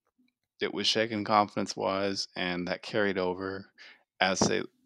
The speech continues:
blew that lead and then into October, and it proved costly. But the one thing I will add also is there's so much focus on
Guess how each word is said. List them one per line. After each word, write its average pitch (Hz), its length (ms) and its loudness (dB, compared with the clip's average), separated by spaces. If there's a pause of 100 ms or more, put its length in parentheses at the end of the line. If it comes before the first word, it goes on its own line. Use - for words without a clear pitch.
blew 101 320 -2
that 98 300 -2
lead 110 400 0
and 101 180 0
then 95 160 0
into 104 420 0
October, 110 720 -2 (120)
and 101 220 0
it - 140 -8
proved - 240 -6
costly. - 360 0 (200)
But 120 160 -6 (140)
the 151 80 -4
one 165 140 2
thing 165 160 -4
I 135 80 0
will 104 260 0
add - 240 0
also - 420 -2 (1500)
is 135 200 0
there's 127 220 2
so 165 240 4
much 143 260 0
focus 110 540 4
on 110 480 -2